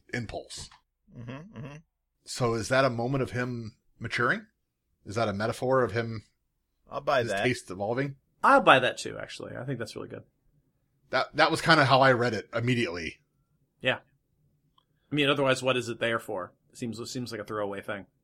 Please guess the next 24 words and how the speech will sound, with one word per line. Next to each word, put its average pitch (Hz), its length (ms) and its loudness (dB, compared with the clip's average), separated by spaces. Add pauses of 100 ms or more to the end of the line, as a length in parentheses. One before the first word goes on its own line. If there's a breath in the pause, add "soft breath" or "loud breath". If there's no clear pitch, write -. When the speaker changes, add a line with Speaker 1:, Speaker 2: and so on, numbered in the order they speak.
(160)
Speaker 1:
Exactly, 104 400 -2 (220)
exactly. 90 420 -12 (680)
Speaker 3:
Also 117 680 0 (220)
tied 117 260 -2
to 120 80 -8
that, 107 220 -6
but 120 160 -2
not 110 180 -4
really 113 180 -4
tied 107 220 -6
to 101 100 -16
that, 98 160 -8
but 101 120 -14
kind 107 260 -6
of, 101 180 -8 (460)
uh, 101 280 -6 (200)
if - 160 -12
you've 131 220 -2
ever 147 480 4
licked 135 300 -2
a 127 100 -2
Nintendo 123 520 -2
Switch - 360 -2
cartridge, - 560 -8